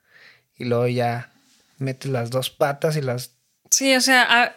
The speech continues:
Speaker 2: por favor, si van, si van a decir esta frase, mejor cállense la boquita y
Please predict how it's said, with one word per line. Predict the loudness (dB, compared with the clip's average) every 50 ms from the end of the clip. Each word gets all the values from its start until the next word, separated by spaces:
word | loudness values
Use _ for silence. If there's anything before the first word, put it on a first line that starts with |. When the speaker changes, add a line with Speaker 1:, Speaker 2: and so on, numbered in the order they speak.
| -12 -6 -4
Speaker 2:
por | -4 -4
favor, | -2 -2 0 0 2 0 0
si | 0 -2 0
van, | 0 -2 -2 -2 -4
si | -4 -2 0
van | 0 0 0
a |
decir | 0 0 -2 -2 -2
esta | -4 -4 -6 -6
frase, | -4 -4 -4 -2 -2 -2 -2 -2 -4 -6
mejor | -10 -10 -8 -6 -6 -6 -6 -4
cállense | -2 -2 0 0 -2 -2 -4 -4
la | -2 -2 -2
boquita | -2 -4 -6 -10 -12 -8 -6 -6 -6 -6 -10 _ _ _
y | -6 -4 -4 -4 -4 -4 -4 -6 -8 -12